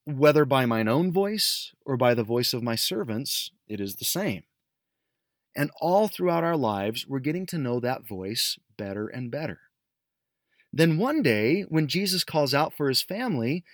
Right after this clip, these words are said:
he's gonna say, "All those who have taken upon themselves my name come out of the world." And our ears will perk up and we'll say one of two things. Either we're gonna say,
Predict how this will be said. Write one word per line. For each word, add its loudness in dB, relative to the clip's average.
he's 0
gonna 2
say, 4
"All 2
those 6
who 4
have 2
taken 0
upon 0
themselves 0
my 0
name 0
come -4
out 2
of -2
the -2
world." -6
And 2
our 6
ears 2
will 4
perk -4
up 0
and 0
we'll 2
say 4
one -2
of -8
two 0
things. -6
Either 8
we're 4
gonna 4
say, 6